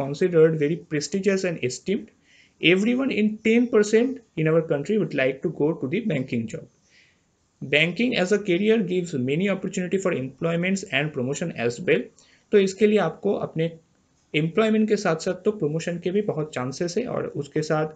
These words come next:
जैसे कि आपका पे स्ट्रक्चर भी काफ़ी ज़्यादा है और काफ़ी हाई है और इसके लिए हमारे देश में बहुत सारे स्टूडेंट्स जो है, अ, बैंक पीओ बनना चाहते हैं।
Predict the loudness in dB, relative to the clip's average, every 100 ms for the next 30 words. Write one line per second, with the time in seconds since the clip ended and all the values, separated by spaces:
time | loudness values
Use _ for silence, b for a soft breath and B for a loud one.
0 | b b b -2 0 0 -2 -2 -2 0
1 | 2 2 -2 _ 0 2 2 2 2 2
2 | 0 -2 0 -2 -4 -10 _ _ _ _
3 | _ _ _ _ 0 2 4 2 2 2
4 | 2 0 -2 -2 0 0 0 -2 -2 -2
5 | -4 _ _ _ _ -6 -4 0 4 4
6 | 2 -2 -8 _ _ _ _ _ _ _
7 | _ _ _ _ _ _ -2 2 4 4
8 | 2 0 -2 -2 0 0 2 2 0 0
9 | -4 -4 -2 0 0 0 -8 _ -18 -8
10 | -4 -2 -4 -8 -4 -2 -2 -6 -4 -2
11 | 0 -2 -2 -2 -4 -6 -2 0 0